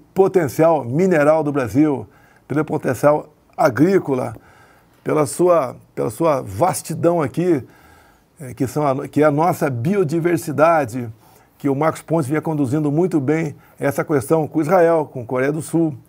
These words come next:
é, com o Japão. Então, por tudo isso, né, também pelo, pelo, pelo turismo do Brasil, o Gilson, que era o ministro do turismo nosso, conduziu muito bem essa questão também perante o mundo. O Brasil cresceu com o turismo,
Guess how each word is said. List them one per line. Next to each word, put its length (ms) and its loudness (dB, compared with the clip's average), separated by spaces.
é, 240 -10
com 100 -12
o 80 -6
Japão. 500 0
Então, 520 -4
por 200 -4
tudo 300 0
isso, 260 0
né, 140 -2
também 400 2
pelo, 280 -2
pelo, 440 0
pelo 280 -2
turismo 640 0
do 100 0
Brasil, 540 0
o 140 -8
Gilson, 520 -2
que 100 -6
era 120 2
o 40 0
ministro 380 -2
do 60 -2
turismo 180 -4
nosso, 400 -6
conduziu 320 0
muito 320 0
bem 140 -2
essa 180 -4
questão 380 -4
também 360 -2
perante 460 -6
o 60 -4
mundo. 420 -2
O 60 -12
Brasil 280 -2
cresceu 460 -2
com 140 -8
o 20 -6
turismo, 500 -4